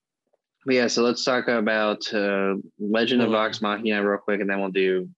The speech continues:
Speaker 1: Bob's.
Speaker 2: Okay. Legend of Vox looks good. Looks good. Um, Legend of Vox, I'm definitely gonna check it out. Adult animation.
Speaker 1: Yeah.
Speaker 2: I, I
Speaker 1: Adult
Speaker 2: told you this
Speaker 1: animation,
Speaker 2: be-
Speaker 1: Amazon Prime.
Speaker 2: I told
Speaker 1: Reminds
Speaker 2: you
Speaker 1: me
Speaker 2: this
Speaker 1: of
Speaker 2: before,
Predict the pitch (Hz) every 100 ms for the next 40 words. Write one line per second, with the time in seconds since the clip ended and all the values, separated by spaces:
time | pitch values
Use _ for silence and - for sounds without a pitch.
0 | _ 95 92 92 120 123 131 123 123 -
1 | 143 175 214 247 233 233 254 339 - -
2 | 202 208 233 - - 254 - 185 175 180
3 | 190 - 170 165 160 151 147 _ _ _
4 | _ 165 175 196 180 180 175 175 165 170
5 | 180 175 - 185 170 160 165 156 160 160
6 | 156 160 160 151 151 110 95 160 156 156
7 | _ - - 170 - 175 143 117 214 127
8 | 120 117 123 113 117 117 113 113 117 107
9 | 107 107 107 - 190 190 220 220 196 202
10 | 226 180 - 185 175 156 147